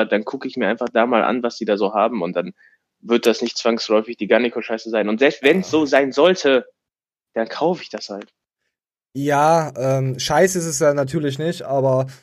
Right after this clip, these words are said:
Speaker 2: die dosieren auch ihr Zeug höher. Also die haben da
Speaker 1: Das
Speaker 2: immer ein
Speaker 1: war,
Speaker 2: paar
Speaker 1: das war Slang. Garnicus,
Speaker 2: Ja.
Speaker 1: wenn du mich abnahmen willst, das sind noch nicht sieben Worte dazwischen vergangen, das war Slang. <laughs>
Speaker 2: Äh, nein, da macht uns nicht ab. Äh, es ist ja mal was Positives, also von daher,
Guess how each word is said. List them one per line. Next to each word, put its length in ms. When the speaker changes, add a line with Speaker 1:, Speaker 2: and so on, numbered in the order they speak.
Speaker 2:
die 80
dosieren 320
auch 160
ihr 140
Zeug 280
höher. 340
Also 340
die 140
haben 120
da 80
Speaker 1:
Das 100
Speaker 2:
immer 80
ein 40
Speaker 1:
war, 100
Speaker 2:
paar 100
Speaker 1:
das 180
war 120
Slang. 680
Garnicus, 440
Speaker 2:
Ja. 20
Speaker 1:
wenn 100
du 120
mich 80
abnahmen 300
willst, 280
das 100
sind 100
noch 100
nicht 160
sieben 180
Worte 240
dazwischen 380
vergangen, 340
das 140
war 100
Slang. 500
<laughs> 40
Speaker 2:
Äh, 160
nein, 180
da 100
macht 180
uns 180
nicht 140
ab. 260
Äh, 320
es 160
ist 140
ja 80
mal 160
was 160
Positives, 720
also 200
von 160
daher, 380